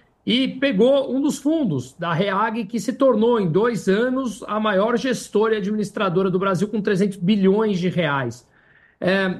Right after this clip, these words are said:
e aí a questão começa, ok, foi um ponto lá, meses depois, em dezembro foi liquidado ali o Banco Master e começamos a ver todos esses tentáculos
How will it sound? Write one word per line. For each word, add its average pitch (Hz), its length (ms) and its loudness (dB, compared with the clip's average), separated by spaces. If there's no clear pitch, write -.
e 214 120 2
aí 226 140 4
a 262 80 2
questão 277 460 -2
começa, 226 600 -2
ok, 214 380 2
foi 196 220 -4
um 180 40 -2
ponto 247 460 0
lá, 226 220 0
meses 269 360 -2
depois, 254 640 0
em 269 120 -6
dezembro 226 420 -2
foi 220 200 0
liquidado 196 600 -2
ali 190 160 2
o 190 60 0
Banco 202 320 -2
Master 233 400 0
e 240 40 -4
começamos 226 560 -2
a 220 60 0
ver 196 240 0
todos 202 220 -2
esses - 240 -8
tentáculos 190 680 0